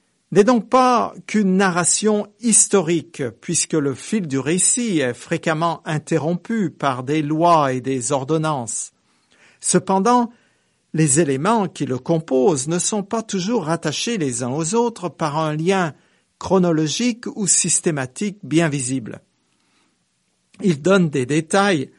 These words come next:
relativement bien circonstanciés sur les débuts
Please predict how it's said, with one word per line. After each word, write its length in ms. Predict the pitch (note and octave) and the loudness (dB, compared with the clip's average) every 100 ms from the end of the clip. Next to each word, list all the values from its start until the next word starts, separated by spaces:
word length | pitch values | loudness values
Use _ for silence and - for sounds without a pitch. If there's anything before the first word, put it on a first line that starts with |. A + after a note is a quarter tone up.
| _ _ _ - | _ _ _ -8
relativement 720 | C#3+ E3+ E3+ E3 E3+ C#3+ C#3+ | 0 2 2 0 -4 -2 -6
bien 380 | B2+ D#3 G3 D#3+ | -2 0 0 2
circonstanciés 1400 | - - F3+ D#3+ - C#3+ - - B2+ A#2+ - - A#3 G3 | 0 0 -2 -4 -6 -4 -4 -4 -6 -2 0 0 0 0
sur 280 | - - C3+ | -2 -4 -6
les 160 | C3 | -6
débuts 600 | A#2 D3 B2+ C#3 A3 G3 | -4 -4 -2 -2 0 0